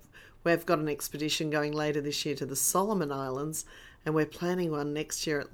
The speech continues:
for Lord Howe Island. As part of our one ninetieth anniversary, we're revisiting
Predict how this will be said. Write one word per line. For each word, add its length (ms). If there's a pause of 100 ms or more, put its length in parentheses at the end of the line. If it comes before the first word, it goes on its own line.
(120)
for 300 (100)
Lord 300
Howe 240
Island. 440 (340)
As 140
part 260
of 100
our 120
one 240
ninetieth 460
anniversary, 580
we're 220
revisiting 680